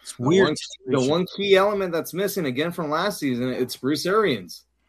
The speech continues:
Speaker 2: And I, who knows? I mean, look, a lot of people were speculating about the relationship that Tom had with Bruce. I mean, we don't know, right? I mean, we're not in there,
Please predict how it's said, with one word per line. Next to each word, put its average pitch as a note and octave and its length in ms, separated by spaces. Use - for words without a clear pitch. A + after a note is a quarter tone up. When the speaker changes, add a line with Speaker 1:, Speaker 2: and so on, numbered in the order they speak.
Speaker 2:
And C#3 140
I, A#3+ 280
who F4+ 180
knows? C3 340
I D#3+ 140
mean, F3 240
look, D#3 360
a D3+ 60
lot A3+ 160
of B3 60
people G3+ 140
were E3 100
speculating D#3+ 440
about C3+ 200
the C#3 60
relationship B2+ 580
that A2+ 140
Tom B2+ 240
had B2+ 180
with A#2+ 120
Bruce. C#3 400
I D#3+ 80
mean, G#3+ 160
we C4 80
don't A#2+ 180
know, G2 140
right? A#2+ 300
I C3 60
mean, B2+ 180
we're F3+ 100
not C3 200
in A2 120
there, A2 280